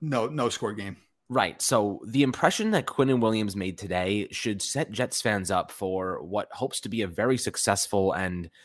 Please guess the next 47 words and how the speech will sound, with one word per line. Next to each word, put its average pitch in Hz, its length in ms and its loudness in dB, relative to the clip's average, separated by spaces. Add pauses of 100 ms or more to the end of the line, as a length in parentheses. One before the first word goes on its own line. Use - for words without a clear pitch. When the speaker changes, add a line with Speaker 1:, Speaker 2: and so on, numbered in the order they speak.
(240)
Speaker 2:
pl-, - 240 8
bountiful, 104 880 0
uh, 92 80 -4
future 110 520 0
with 92 180 -6
him, 104 340 -2 (380)
uh, 98 180 -2
in 127 140 0
the 117 80 6
middle 117 320 6
of 104 80 4
that 101 200 4
defensive 104 540 -2
line. 98 340 4
You 95 80 -2
know, 98 140 2
I'm, 101 200 -2
uh, 104 60 -8 (280)
Quinnen 170 280 4
Williams 143 500 6
has 110 140 -6
had 117 200 2
his 107 100 -2
fair 107 200 0
share 104 200 0
of 98 60 -6
struggles 101 320 0
the 98 40 0
last 95 200 0
couple 98 180 0
of 95 60 -2
years. 95 240 0
He's 95 120 -8
been 98 120 -4
a 98 40 -4
little 98 140 -2
bit 92 180 -4 (300)
iffy 135 320 2
in 127 80 4
the 120 80 2
run 117 220 4
defense, 113 580 -2
iffy 131 280 -4
in 117 100 0
pass 110 340 0
rush 107 160 -2
sometimes, 110 560 -2